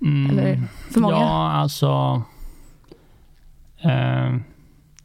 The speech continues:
Speaker 1: det, jag tror det som har hänt är ju att <clears throat> psykiatriska di-, diagnoser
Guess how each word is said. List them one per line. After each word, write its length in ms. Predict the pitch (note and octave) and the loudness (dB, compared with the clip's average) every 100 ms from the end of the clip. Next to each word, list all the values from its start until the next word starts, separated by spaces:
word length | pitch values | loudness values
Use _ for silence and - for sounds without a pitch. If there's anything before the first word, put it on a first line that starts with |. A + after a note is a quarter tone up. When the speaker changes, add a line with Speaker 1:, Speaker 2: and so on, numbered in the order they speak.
| - - | -20 -8
Speaker 1:
det, 280 | - D3+ D3+ - - | 0 2 0 -4 -2
jag 300 | F3 D#3+ C#3+ | 2 2 0
tror 140 | E3+ | 0
det 120 | D#3+ | 0
som 100 | C#3+ | 2
har 60 | D#3+ | 2
hänt 400 | D#3+ G3+ F#3 D3 | 0 0 -2 0
är 100 | D3+ | 0
ju 180 | C#3 C#3 | 2 0
att 220 | C#3+ - - D#3 E3+ | -2 -6 0 2 2
<clears throat> 280 | B2 - | 0 -6
psykiatriska 640 | - D3+ D#3+ F3 E3 D3 E3 | -2 0 2 0 0 0 2
di-, 160 | C3+ | 2
diagnoser 800 | C#3 C3 A#2+ A#2 A#2 - B2 A#2+ | 0 0 0 0 -2 -2 0 0